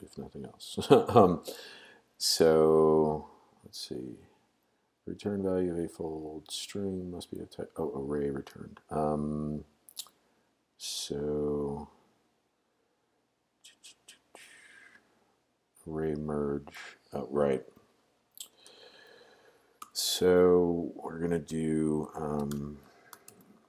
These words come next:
merged. So this glues all the characters together, and then we're going to implode.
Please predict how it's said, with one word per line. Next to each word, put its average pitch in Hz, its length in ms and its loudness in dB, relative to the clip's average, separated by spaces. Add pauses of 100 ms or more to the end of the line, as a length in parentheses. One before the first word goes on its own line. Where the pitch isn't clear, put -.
(400)
merged. 85 1000 -2 (2500)
So - 240 -8
this 78 320 2
glues 80 500 2
all 73 140 4
the 73 80 -2
characters 69 520 0
together, 80 960 4 (380)
and 67 340 -12
then 73 640 -2
we're 65 140 -8
going 69 400 -4
to 65 580 -8 (320)
implode. 76 1040 -6